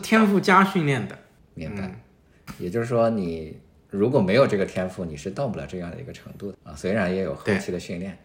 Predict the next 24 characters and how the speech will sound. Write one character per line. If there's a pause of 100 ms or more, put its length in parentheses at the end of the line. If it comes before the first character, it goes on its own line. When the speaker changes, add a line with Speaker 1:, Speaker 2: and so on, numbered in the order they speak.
(100)
Speaker 1:
爱
因
斯
坦
说
过，
天
才
是
百
分
之
九
十
九
的
努
力
加
百
分
之
一
的